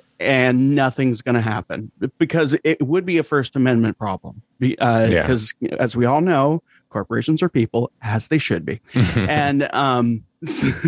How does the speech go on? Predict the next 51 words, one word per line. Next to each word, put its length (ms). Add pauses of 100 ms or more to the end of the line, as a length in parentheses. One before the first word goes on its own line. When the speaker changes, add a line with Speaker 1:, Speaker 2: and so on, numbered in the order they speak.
(220)
Speaker 1:
so 440 (300)
they're 300
just 340
practicing 400
their 120
First 280
Amendment 320
right, 380 (340)
and 520 (100)
they 160
could 180 (120)
totally 640
take 280
it 100
to 80
the 100
Supreme 460
Court 360
if 120
they 100
wanted 380
to, 200
argue 380
it 60
on, 260
Speaker 2:
And 200
they 120
Speaker 1:
on 60
Speaker 2:
would. 180
Speaker 1:
that, 220 (300)
on 140
those 220
grounds, 540
which 240
the 60
Supreme 400
Court 360
has 160
already 360
said, 440 (500)
corporations 560
are 80
people, 380
free 220
speech 280
is 100
a 60
thing, 340
it 80
has 240
precedent. 600